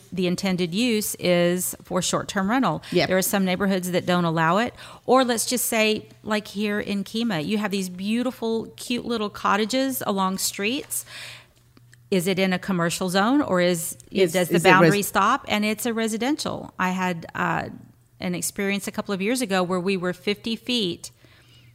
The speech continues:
Speaker 1: beyond the commercial line, which was down the middle of the street that was adjacent to a,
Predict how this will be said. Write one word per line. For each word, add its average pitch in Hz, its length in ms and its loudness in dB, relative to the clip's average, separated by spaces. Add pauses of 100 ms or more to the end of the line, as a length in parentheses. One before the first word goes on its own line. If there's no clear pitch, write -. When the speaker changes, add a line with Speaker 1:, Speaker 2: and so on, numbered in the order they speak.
(340)
Speaker 1:
beyond 185 720 4
the 185 100 -2
commercial 190 920 0 (280)
line, 185 800 4
which 190 380 -4
was 190 180 -2
down 180 200 2
the 175 60 0
middle 180 240 0
of 180 120 -4
the 202 60 -4
street 214 540 -2
that - 220 -2
was 175 240 -4
adjacent 180 640 -4
to 185 120 -4
a, 170 140 -2